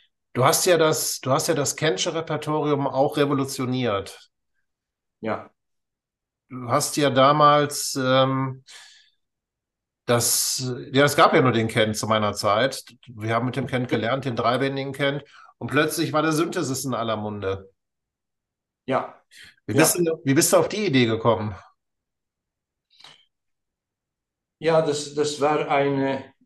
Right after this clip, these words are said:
Speaker 2: erste Idee, war, Kent ist perfekt und ein guter Homöopath wendet einen Kent ohne Ergänzungen an.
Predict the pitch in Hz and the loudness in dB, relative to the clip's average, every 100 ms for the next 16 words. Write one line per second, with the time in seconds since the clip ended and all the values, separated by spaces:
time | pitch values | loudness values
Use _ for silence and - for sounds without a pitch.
0 | _ 151 160 - 165 147 131 131 147 143 | _ -2 0 -2 -8 -8 -4 2 4 4
1 | 131 135 151 160 - - 156 165 170 - | 2 2 2 0 -2 -8 -2 0 -2 -6
2 | 135 - 135 110 160 170 - - - 156 | -8 -2 -2 0 0 0 -4 -14 -6 -4
3 | 151 143 - - _ _ _ - 127 120 | -2 -4 -8 -14 _ _ _ -2 0 0
4 | 120 165 156 131 127 123 120 139 143 143 | 0 2 2 2 2 2 2 0 0 -2
5 | 110 131 139 131 123 - 131 127 123 113 | -6 -4 -2 -4 -6 -6 -2 0 0 -2
6 | - 143 143 143 - 143 143 135 139 123 | 0 2 2 -4 -6 0 2 0 -4 -6
7 | 117 107 - 104 98 95 90 90 90 | -6 -6 -6 -6 -8 -8 -8 -8 -8